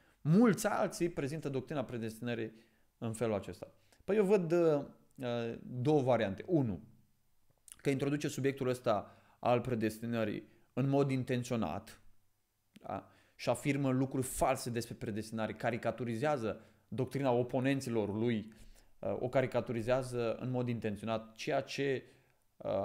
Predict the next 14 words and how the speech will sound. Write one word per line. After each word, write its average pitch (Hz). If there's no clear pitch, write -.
arată 127
lipsă 135
de 127
cinste 131
și 120
impostură, 113
sau 110
tratează 240
subiectul 214
ăsta 196
cu 165
foarte 190
mare 156
lejeritate 139